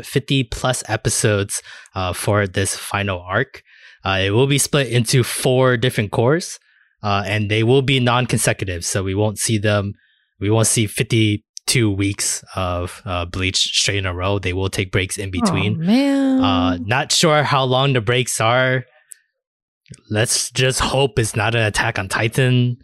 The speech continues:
Speaker 1: s-, uh, scenario where it's the final, final, final, final season,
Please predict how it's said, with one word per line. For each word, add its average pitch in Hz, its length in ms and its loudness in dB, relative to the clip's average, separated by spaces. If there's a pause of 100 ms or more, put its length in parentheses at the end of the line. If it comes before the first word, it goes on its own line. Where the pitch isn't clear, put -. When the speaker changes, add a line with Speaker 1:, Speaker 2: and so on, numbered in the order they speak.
(440)
Speaker 1:
s-, - 280 -4
uh, 110 280 2
scenario 123 580 2
where 113 140 4
it's 110 120 0
the 104 80 0
final, 107 460 2
final, 101 440 0
final, 98 580 -2 (200)
final 101 400 -2
season, 98 560 -2